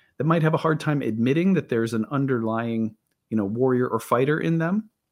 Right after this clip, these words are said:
Similarly, for the Mars type of people with a Venus ruled sign in the twelfth,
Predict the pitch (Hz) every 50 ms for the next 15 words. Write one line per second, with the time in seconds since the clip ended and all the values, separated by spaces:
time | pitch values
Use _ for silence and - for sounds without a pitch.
0 | _ _ _ _ _ _ _ _ _ _ - - - 165 185 196 175 135 107 110
1 | 110 101 104 123 127 - - - - - - _ - - 147 143 139 127 127 139
2 | 139 131 120 117 135 220 269 240 - - - - 127 101 101 98 - - 110 104
3 | - - 113 98 95 - 92 92 120 135 135 - 127 123 123 - - _ _ -
4 | 117 104 - - 123 123 - _ _ _ - 117 120 151 180 190 147 - - 127
5 | 113 104 - - 113 104 107 104 101 92 87 - - 90 90 71 113 - - -